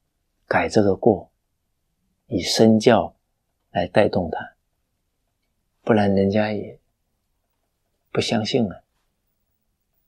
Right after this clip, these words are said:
啊，好，所以身教者从，言教者诵。哦，这，这一点很重要了。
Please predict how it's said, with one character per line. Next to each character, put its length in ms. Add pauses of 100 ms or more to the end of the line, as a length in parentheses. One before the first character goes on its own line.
(460)
啊， 80 (1300)
好， 180
所 140
以 20
身 420
教 300
者 180
从， 460 (760)
言 380
教 360
者 180
诵。 380 (1700)
哦， 280
这， 160
这 160
一 140
点 180
很 180
重 200
要 120
了。 200